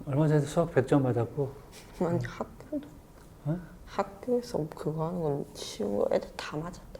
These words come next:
Speaker 1: 음. 자랑한 나는 뭐가 되냐, 그럼, 이 사람.
Speaker 2: 그래.
Speaker 1: 근데 이제 앞으로 시연이 수학 성적은 걱정 안 하셔도 될 것 같아요. 우리 대표님이 수학 강사 출신이에요. 수학학원을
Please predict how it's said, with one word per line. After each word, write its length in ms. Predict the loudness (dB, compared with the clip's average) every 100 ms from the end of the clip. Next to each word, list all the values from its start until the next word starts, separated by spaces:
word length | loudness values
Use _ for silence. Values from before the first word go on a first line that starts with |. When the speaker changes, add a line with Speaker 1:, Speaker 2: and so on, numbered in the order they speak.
| -18 -14 -4
Speaker 1:
음. 360 | -2 -2 -6 -8 -10 -10 -8 -10 -10 -14 -14 -20 -20 -8 -4
자랑한 420 | 4 6 6 6 4
나는 260 | 6 4
뭐가 220 | 6 4
되냐, 280 | 4 2 0
그럼, 200 | 0 -2 -6 -10 -14
이 40 |
사람. 220 | -10 -10 -8 -8
Speaker 2:
그래. 300 | -6 -4 -4 -4 -10 -12 -14 -20 -20 -4
Speaker 1:
근데 160 | 10 10
이제 140 | 12
앞으로 280 | 10 10 6
시연이 360 | 8 8 8 6
수학 680 | 6 8 10 8 2 -10 -8
성적은 680 | 2 6 8 6 6 4 2
걱정 380 | 0 4 2
안 80 | 4
하셔도 260 | 2 2 0
될 160 | 0 -2
것 120 | -6
같아요. 260 | -8 -10 -14 -16 -18 -20 -20 -20 -14 -4
우리 160 | -2
대표님이 500 | 2 6 6 6 2
수학 480 | 2 6 6 6 -2
강사 380 | 0 2 4 2
출신이에요. 420 | 2 0 -2 -8 -8 -12 -14 -16 -18 -18 -18 -16 -16 -12
수학학원을 800 | 0 4 6 4 2 6 6